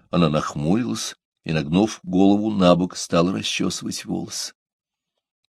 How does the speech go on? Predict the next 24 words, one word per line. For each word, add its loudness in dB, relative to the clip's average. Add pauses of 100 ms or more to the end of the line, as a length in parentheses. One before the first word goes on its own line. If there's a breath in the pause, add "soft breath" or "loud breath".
(380)
На 4
экране 6
телевизора 8
мелькнула 4
фотография 2
мертвого 4
тела 2
Соси. -2 (520)
Расческа 0
замерла 4
в 2
ее 0
руке. -6 (920)
«Ты 8 (260)
как 4
себя 2
чувствуешь?» — 2
спросил -2
я. 2 (400)
Она -2
кивнула 4
в -2
сторону 2
телевизора. 0